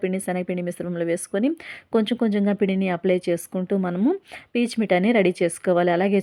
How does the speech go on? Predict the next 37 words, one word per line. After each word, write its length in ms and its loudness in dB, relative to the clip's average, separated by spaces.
చూడండి 340 0
గట్టిగా 380 2
ప్రెస్ 240 2
చేయొద్దండి, 500 0
లూజ్గా 500 2
ఈ 20 0
తీగలను 400 0
లాగుతూనే 440 0
పిండి 220 4
అంతటినీ 360 2
కూడా 260 2
మనం 180 0
ఈ 80 -10
చక్కెర 320 0
పాకానికి 480 0
పట్టించాలి. 580 -2
ఇలా 180 4
చక్కెర 300 0
పాకానికి 500 0
పిండి 200 0
అంతటినీ 480 0
పట్టించిన 440 -2
తర్వాత 260 -2
చూడండి 320 -2
మనకి 280 -4
చక్కగా 380 -4
పీచు 280 -2
మిఠాయి 300 -2
అనేది 260 -2
రెడీ 180 -2
అయింది. 240 0
ఇప్పుడు 180 0
ఇలా 140 4
రెడీ 120 4
అయినటువంటి 480 0
పీచు 300 -2
మిఠాయిని 440 -4